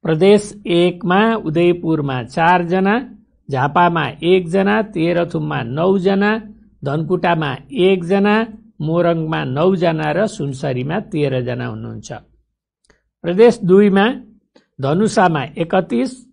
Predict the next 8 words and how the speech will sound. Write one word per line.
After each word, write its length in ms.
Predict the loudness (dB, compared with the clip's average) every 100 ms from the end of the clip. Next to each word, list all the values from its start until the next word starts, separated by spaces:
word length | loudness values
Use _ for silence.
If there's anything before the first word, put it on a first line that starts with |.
| _ _
पर्सामा 640 | -2 -2 -2 -2 -2 -2 -6
पचपन्न, 840 | -8 -8 -6 -4 0 -2 -2 -8 -20 _ _
बारामा 540 | 0 2 4 4 2 -2 -6 -2
आठ, 300 | 0 0 -2 -16 _ _ _ -8
मौतरीमा 760 | -2 0 0 -2 -2 -2 -4 -6
पन्ध्र, 460 | -4 -4 -2 0 2 0 -4 -18 _ _ _ _ _ -4
रौतहटमा 840 | 0 0 2 4 2 0 -8 -8
छ, 180 | -12